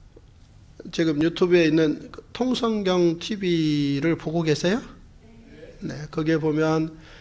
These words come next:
이제 우리 성도님들, 그리고 각 교회 성도님들이 성경을 읽어서 지금 조금씩 다 올리고 있죠? 어, 지금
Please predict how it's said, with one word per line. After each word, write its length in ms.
이제 140
우리 340
성도님들, 920
그리고 380
각 220
교회 160
성도님들이 880
성경을 540
읽어서 420
지금 280
조금씩 460
다 100
올리고 360
있죠? 280
어, 180
지금 480